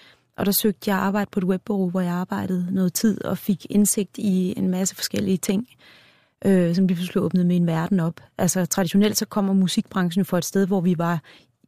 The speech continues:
imod, ind-, altså helt sådan i den tidlige start, der var vi imod, ligesom, at internettet kunne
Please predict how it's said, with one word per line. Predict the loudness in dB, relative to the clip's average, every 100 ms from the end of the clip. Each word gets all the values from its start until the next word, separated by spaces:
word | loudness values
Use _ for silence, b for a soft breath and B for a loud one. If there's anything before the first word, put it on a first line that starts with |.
| -16 0
imod, | 4 6 4 0 -8 0
ind-, | 0 2
altså | -2 -2
helt | -2 -2 0
sådan | 2 4 2 B B B B B
i | 0
den | 2
tidlige | 2 4 4 4 2
start, | 0 -2 -2
der | -2
var | 0
vi | 2
imod, | 4 4 2 0
ligesom, | -2 0
at | 0
internettet | 0 0 0 -2
kunne | -2 -2